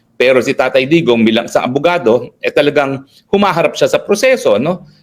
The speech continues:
Hindi siya nagsho-shortcut. Siguro nga, to a fault, no? So, sa tingin ko, talagang hindi siya flight risk. At saka, ano ba naman magagawa pa na ochenta anyos on his own? Eh, hindi nga maka-, mga, hindi nga kaya maglaba at, ah,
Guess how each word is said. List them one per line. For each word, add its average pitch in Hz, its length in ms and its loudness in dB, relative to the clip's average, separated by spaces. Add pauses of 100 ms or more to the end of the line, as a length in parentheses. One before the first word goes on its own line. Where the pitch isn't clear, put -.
(120)
Hindi 147 240 2
siya 170 160 2
nagsho-shortcut. - 1040 -4
Siguro 110 320 0
nga, 151 240 -2
to 90 160 0
a - 20 -4
fault, 147 380 0
no? 101 240 -4 (320)
So, - 80 -2
sa 143 160 2
tingin 180 320 -2
ko, 123 240 2
talagang 123 320 0
hindi 117 160 0
siya 117 160 -2
flight 87 320 -4
risk. 127 320 -4
At 90 80 -2
saka, - 480 -4
ano 147 160 -4
ba 151 80 0
naman 143 240 0
magagawa 123 400 0
pa 120 80 0
na 117 80 0
ochenta 107 400 0
anyos 110 320 -4
on 98 80 -2
his 98 180 -6
own? 123 300 2 (320)
Eh, - 80 -2
hindi 113 240 0
nga 104 80 -2
maka-, 98 400 -2
mga, 92 180 -4 (220)
hindi 110 160 4
nga 104 160 -2
kaya 101 240 -2
maglaba 104 560 -2
at, - 80 -20
ah, 98 260 0